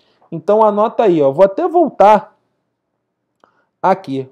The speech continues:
Vamos lá pra gente trocar uma ideia. Anota aí, você não pode errar esse tipo de questão na prova. Então, anota aí. Coloca até no bate-papo. Até no bate-papo. Vamos lá. Probleminha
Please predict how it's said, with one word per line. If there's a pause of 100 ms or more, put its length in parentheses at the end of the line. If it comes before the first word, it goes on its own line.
Vamos
lá
pra
gente
trocar
uma
ideia.
Anota
aí,
você
não
pode
errar
esse
tipo
de
questão
na
prova. (560)
Então,
anota
aí.
Coloca
até
no
bate-papo. (640)
Até
no
bate-papo. (200)
Vamos
lá. (880)
Probleminha